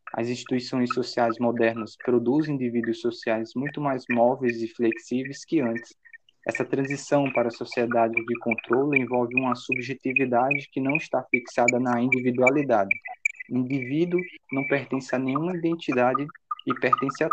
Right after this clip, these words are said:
todos. Mesmo fora do seu local de trabalho, continua a ser intensamente governado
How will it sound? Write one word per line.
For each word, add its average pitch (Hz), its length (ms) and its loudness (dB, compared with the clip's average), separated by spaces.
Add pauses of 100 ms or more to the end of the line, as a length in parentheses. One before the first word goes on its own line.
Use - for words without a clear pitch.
todos. 110 300 4 (720)
Mesmo 151 320 2
fora 156 280 0
do 147 100 -8 (120)
seu 151 100 4
local 123 340 4
de 123 140 2
trabalho, 120 500 4 (140)
continua 131 480 -2
a - 20 -12
ser - 160 -4
intensamente 147 640 -4
governado 131 580 0